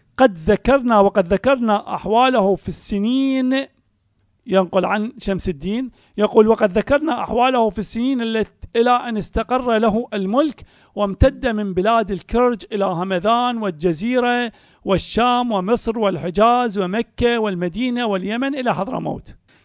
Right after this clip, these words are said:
كان ثبتا خليقا بالملك حسن التدبير، حليما صفوحا،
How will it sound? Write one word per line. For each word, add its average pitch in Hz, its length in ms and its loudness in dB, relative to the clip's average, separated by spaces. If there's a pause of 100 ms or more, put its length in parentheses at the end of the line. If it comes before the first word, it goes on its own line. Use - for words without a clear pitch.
كان 233 300 4
ثبتا 214 520 2
خليقا 226 460 -2
بالملك 190 580 0
حسن 233 320 -4
التدبير، 208 720 0 (420)
حليما 233 680 2
صفوحا، 196 840 -2